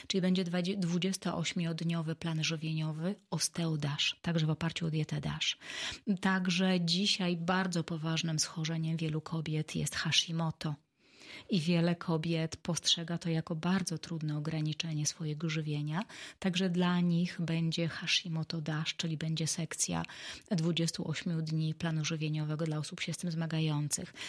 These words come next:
Także w kwestii depresji przygotujemy plany żywieniowe dla osób szczególnie podatnych na, e, zaburzenia nastroju, na zmiany hormonalne, na depresję. Także osoby ze stomią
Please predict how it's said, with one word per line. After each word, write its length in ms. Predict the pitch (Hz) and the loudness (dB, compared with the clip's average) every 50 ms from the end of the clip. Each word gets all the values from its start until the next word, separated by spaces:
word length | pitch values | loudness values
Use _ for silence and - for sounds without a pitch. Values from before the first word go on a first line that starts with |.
| - - _ | -14 -10 _
Także 500 | - 190 180 170 180 175 160 180 180 180 | 0 2 2 4 4 2 2 2 2 0
w 100 | 180 - | -2 -6
kwestii 460 | - - - 160 151 - - - 170 | -8 -4 -2 -2 -2 -2 -4 -4 -4
depresji 800 | 165 175 - - - 180 185 185 170 - - - - 165 165 170 - - - 190 - | -4 -4 -4 0 2 4 4 4 4 4 4 2 2 -2 -6 -10 -10 -10 -10 -10 -4
przygotujemy 720 | - - - 185 170 180 175 - 170 170 170 170 165 165 160 - - - - - - - - - 180 - | -2 -2 -2 0 -2 -4 -2 0 0 0 2 2 2 0 0 -2 -6 -10 -10 -12 -12 -10 -4 -2 0 2
plany 260 | - 180 170 170 170 | 2 2 4 4 4
żywieniowe 500 | 165 175 175 165 170 170 165 170 165 180 | 2 2 2 2 2 2 2 2 2 2
dla 180 | 175 165 165 180 | 0 0 0 0
osób 320 | 175 165 - - 190 - | 0 -2 -2 -4 -4 -4
szczególnie 480 | - - - 208 180 180 202 202 202 190 | -4 -4 -2 0 0 2 4 4 2 2
podatnych 880 | 196 - 190 170 165 185 190 220 - - - 165 151 147 147 - - | 0 -2 -2 -2 0 0 -2 -2 -4 -4 -4 -2 -2 -2 -2 -2 -2
na, 480 | - 160 160 160 156 156 156 151 - - | -2 0 0 0 0 -2 -2 -4 -4 -4
e, 580 | 151 147 151 151 147 151 151 151 151 156 156 151 | -2 -2 -2 -2 -2 -2 -2 -2 -2 -2 0 0
zaburzenia 760 | - 165 151 156 165 156 160 156 156 156 156 151 156 156 | 0 -2 -2 -2 -4 -2 -2 -2 -2 -2 -2 -2 -4 -4
nastroju, 720 | 156 151 151 143 - - - 160 160 170 175 170 170 160 165 | -4 -4 -4 -4 -4 -4 -4 -4 -2 -2 -2 -2 -2 -2 -2
na 280 | 160 156 156 156 160 | -2 -2 -2 -2 -2
zmiany 280 | 156 160 160 151 156 156 | -2 -4 -4 -2 -4 -4
hormonalne, 560 | - - - 160 156 156 156 156 156 151 151 | -4 -4 -4 -4 -2 -2 -2 0 0 0 0
na 140 | 151 151 147 | 0 0 0
depresję. 640 | 147 156 - - 160 156 147 - - - 180 202 - - - - - - - - - - - _ | -2 -4 -4 -2 -2 0 2 0 0 2 0 0 -2 -2 -8 -12 -10 -10 -8 -8 -8 -10 -12 _
Także 460 | - - 196 202 196 185 214 220 226 - | -2 0 0 2 2 2 2 0 0 -2
osoby 440 | 185 175 - - 190 175 165 180 | -2 -2 0 0 0 2 2 2
ze 120 | 160 - 170 | 2 2 2
stomią 680 | - - - - 175 170 160 160 156 151 147 147 151 | 0 0 0 -2 -2 0 0 0 0 0 -2 -2 -4